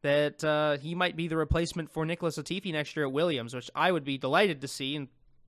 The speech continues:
nothing against Latifi as the guy. You know, he, he looks like a great guy. Seems like an, a cool dude, but, uh, he's not putting in the pace. You know, Alex Albon, P twelve, Nicholas Latifi has not made it out of the bottom five so far this year. He's not made it into Q two.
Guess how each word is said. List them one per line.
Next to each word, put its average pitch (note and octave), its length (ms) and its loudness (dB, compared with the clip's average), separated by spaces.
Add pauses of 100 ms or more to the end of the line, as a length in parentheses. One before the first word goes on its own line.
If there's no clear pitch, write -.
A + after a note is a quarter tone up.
(200)
nothing E3+ 280 -4
against D3 240 -2
Latifi C#3 340 -2
as C3 120 -4
the C3+ 80 -6
guy. C#3 360 0 (240)
You C3+ 240 -10
know, C3+ 180 -6
he, C#3 120 -18 (160)
he - 180 -16
looks C#3+ 220 -6
like C3+ 80 -10
a C3+ 60 -12
great C#3 200 -4
guy. C3 220 -2
Seems C3 220 -8
like C3+ 120 -8
an, B2+ 120 -10 (580)
a D3+ 40 -6
cool F3 200 4
dude, E3 340 4
but, D3+ 340 4 (680)
uh, - 100 -12
he's C#3+ 400 -10
not E3+ 240 0
putting F#3+ 200 4
in F#3 100 2
the F3 80 2
pace. F#3 440 2
You C#3+ 120 -4
know, C#3+ 80 0
Alex E3 300 2
Albon, E3 420 4 (460)
P F3+ 140 -2
twelve, F3+ 320 6
Nicholas E3 300 -4
Latifi E3+ 400 -4
has C#3+ 140 0
not D#3 220 0
made D#3+ 180 0
it E3 60 2
out E3 140 4
of C#3+ 60 -6
the C#3 80 -6
bottom D3+ 340 2
five E3 320 4
so D3+ 160 0
far D3+ 240 4
this C#3+ 200 -4
year. F3 100 0
He's B2+ 140 -6
not D#3 160 -2
made E3 120 -4
it D#3+ 80 -4
into D3 140 -8
Q E3 160 -12
two. F#3 300 -6